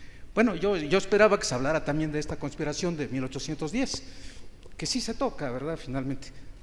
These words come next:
Pero esa es mi inquietud y, y mi,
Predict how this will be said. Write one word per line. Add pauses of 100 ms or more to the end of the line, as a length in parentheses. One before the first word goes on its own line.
(480)
Pero
esa
es
mi
inquietud
y,
y
mi,